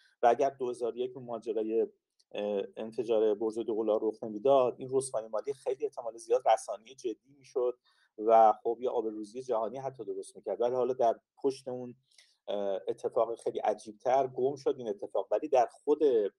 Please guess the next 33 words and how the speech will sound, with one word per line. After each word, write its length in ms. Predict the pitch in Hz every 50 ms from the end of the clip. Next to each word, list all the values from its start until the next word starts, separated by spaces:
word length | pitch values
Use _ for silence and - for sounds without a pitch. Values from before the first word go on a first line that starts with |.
| _ _ _ _ _ _ _ - -
فضای 460 | 117 117 117 113 117 120 135 143 139
عمومی، 520 | 120 127 123 117 113 110 107 113 127 131
اه، 640 | 131 127 117 110 101 101 - _ - 95 95 92 90
جامعه 300 | - 110 107 104 107 101
آمریکا 440 | - - 107 104 104 104 - 123 127
این 200 | 131 - 139 135
به 80 | 127
یه 120 | 120 131 135 135
مسئله 340 | 120 - - - 110 139
تبدیل 320 | - - 151 131 - 117 -
شد 200 | - - - -
که 100 | - -
چه 160 | - - 156
اتفاقی 420 | 156 - - - - 127 127 120
افتاده 440 | 113 107 - _ 113 107 104 101 98 - _ _ _ _ _ -
اگه 200 | 113 113 123 120
قرار 360 | - 120 110 113 117 117 113
مثلاً 280 | 113 - - 117 117
شرکت‌های 520 | 117 - 120 107 104 - 110 - - 107 104
حسابرسی 640 | 123 113 - - 110 107 104 110 110 - - 147 147
ما 160 | 147 131 120
هم 80 | 117 117
حساب‌ها 380 | 107 - - 107 - 107 113
رو 160 | 104 107 104 - _ _ _ _ _ _ _ -
دستکاری 460 | 113 107 107 - - - 117 107 110
بکنن 380 | 107 107 104 - 110 107 110 107
که 120 | 107 -
اینها 340 | 123 120 104 101 120 120 120
حس-، 240 | 113 120 110 - -
شرکت‌هایی 480 | - - - - 104 98 - 120 123
هستن 260 | 127 127 123 - 123 -
که 120 | - -
خودشون 400 | - - - - - 139 135